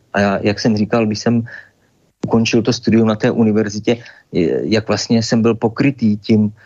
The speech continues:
eh, <laughs> tím jakoby zápachem toho liberalismu a humanismu, tak právě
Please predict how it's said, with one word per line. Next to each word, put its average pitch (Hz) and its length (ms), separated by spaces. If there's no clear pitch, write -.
eh, 98 400
<laughs> - 400
tím 127 200
jakoby 127 360
zápachem 110 680
toho 107 340
liberalismu 123 840
a 120 80
humanismu, 104 640
tak 107 240
právě 127 480